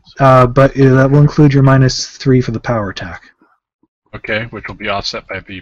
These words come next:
Speaker 2: plus three for heroism and
Speaker 1: Yep.
Speaker 2: haste. Uh, thirty-one, no, uh,
Speaker 1: Thirty-one
Speaker 2: no
Speaker 1: will
Speaker 2: crit
Speaker 1: hit.
Speaker 2: threat.
Speaker 1: Yeah.
Speaker 2: All right. I should probably just drop off the, uh,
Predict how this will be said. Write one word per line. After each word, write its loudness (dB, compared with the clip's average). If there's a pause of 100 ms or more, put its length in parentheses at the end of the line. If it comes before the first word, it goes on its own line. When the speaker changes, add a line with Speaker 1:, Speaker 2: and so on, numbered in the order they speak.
Speaker 2:
plus -10
three -16
for -16
heroism -12
and -18 (520)
Speaker 1:
Yep. -2 (180)
Speaker 2:
haste. -18 (2000)
Uh, -10 (320)
thirty-one, 2
no, -2
uh, -10 (420)
Speaker 1:
Thirty-one 4
Speaker 2:
no 6
Speaker 1:
will 4
Speaker 2:
crit 0
Speaker 1:
hit. -12
Speaker 2:
threat. -14 (640)
Speaker 1:
Yeah. 2 (180)
Speaker 2:
All -6
right. -6 (760)
I 0
should -4
probably 0
just -4
drop -4
off -6
the, -4
uh, -6